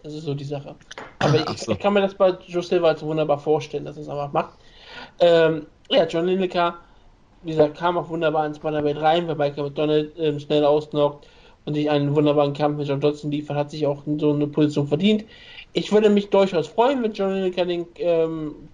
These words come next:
Speaker 1: Kampf gewinnt und es gibt eine neue Herausforderung für die,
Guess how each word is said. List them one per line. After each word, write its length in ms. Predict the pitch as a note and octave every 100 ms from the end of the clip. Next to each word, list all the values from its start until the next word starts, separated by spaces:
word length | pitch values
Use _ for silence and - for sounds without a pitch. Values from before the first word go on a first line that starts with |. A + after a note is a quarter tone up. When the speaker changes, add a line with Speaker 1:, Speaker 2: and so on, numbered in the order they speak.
| - - - _ - -
Speaker 1:
Kampf 260 | - F3+ F3+
gewinnt 380 | F3+ F3+ F3 D3+
und 160 | D#3
es 100 | D3+
gibt 220 | - D#3+
eine 100 | D#3
neue 240 | D3 D#3 E3+
Herausforderung 640 | D#3+ D#3+ D#3+ - D#3+ D#3+
für 220 | D#3 D#3 D#3
die, 400 | D#3 E3 D#3+